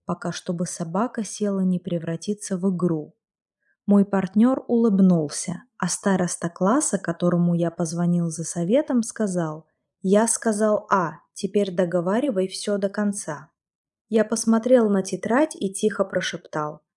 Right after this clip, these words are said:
«Наконец я закончил домашнее задание».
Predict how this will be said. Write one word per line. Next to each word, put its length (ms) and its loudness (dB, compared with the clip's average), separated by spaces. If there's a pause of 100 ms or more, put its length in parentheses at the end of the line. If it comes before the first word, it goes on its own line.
(140)
«Наконец 760 0
я 160 -2
закончил 680 -4
домашнее 600 -4
задание». 680 -8